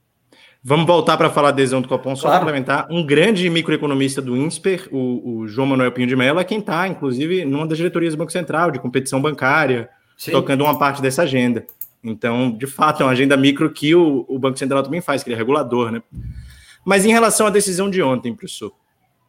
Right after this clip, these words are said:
Speaker 1: e aí só antes de entrar no assunto, avisar que a gente vai, ah, responder aqui algumas perguntas de vocês que estão na caixa de comentários, a gente tá acompanhando tudo. Ah, quando tiver mais perto do final da live, a gente vai responder as perguntas de vocês.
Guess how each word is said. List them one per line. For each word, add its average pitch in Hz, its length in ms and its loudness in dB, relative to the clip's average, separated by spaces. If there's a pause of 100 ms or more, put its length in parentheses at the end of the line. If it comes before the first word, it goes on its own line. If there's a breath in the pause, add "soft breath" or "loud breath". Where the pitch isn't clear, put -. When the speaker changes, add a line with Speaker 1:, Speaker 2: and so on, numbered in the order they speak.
(340)
Speaker 1:
e 143 140 2
aí 143 160 2
só 180 240 2
antes 156 200 0
de 135 60 -2
entrar 131 220 0
no 123 80 -2
assunto, 175 420 -4
avisar 147 300 0
que 175 100 -4
a - 20 -2
gente 165 160 -6
vai, 151 480 2
ah, 127 380 0
responder 139 380 -4
aqui 135 160 -4
algumas 127 280 -4
perguntas 123 720 -6 (320)
de 127 100 -12
vocês 131 280 0
que 135 40 -6
estão 135 120 -2
na 123 100 0
caixa 117 200 -2
de 113 60 -12
comentários, 143 500 0
a 127 40 0
gente 123 140 -4
tá 135 80 2
acompanhando 123 480 -2
tudo. 175 420 -2 (320 soft breath)
Ah, 139 240 2
quando 160 180 -2
tiver 160 260 2
mais 170 160 2
perto 151 180 2
do - 40 -14
final 147 180 0
da 139 80 4
live, 151 200 4
a 160 40 -2
gente - 100 -10
vai 156 80 2
responder 151 280 -2
as 147 80 -4
perguntas 143 340 -4
de 143 60 -8
vocês. 117 480 -6